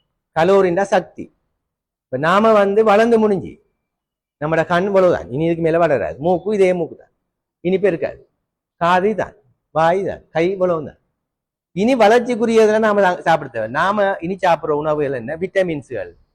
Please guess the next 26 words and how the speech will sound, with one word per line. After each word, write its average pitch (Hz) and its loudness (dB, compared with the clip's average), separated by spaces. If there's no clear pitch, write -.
கனிவுப்புகள், 135 -2
நம்மளோட 135 -4
கண் 160 -2
பார்வை, 110 -2
ஞாபக 151 2
சக்தி, 104 -10
ஆக்டிவா 151 -2
இருக்கு, 123 -4
உஷாரா 139 0
இருக்கிறது, 95 -10
நோய் 185 2
எதிர்ப்பு 143 -4
சக்தி, 135 -10
நோய்கள் 165 0
வராம, 127 -4
தொற்றுகள் 143 -2
வராம 120 -4
இருக்கு, 127 -8
நம்மளோட 131 -6
ஓய்-, 139 -4
நோய் 139 -4
எதிர்ப்பு 113 -12
சக்தி 107 -16
உள்ள 107 -12
உணவுகள், 101 -12
இதுகளை 220 2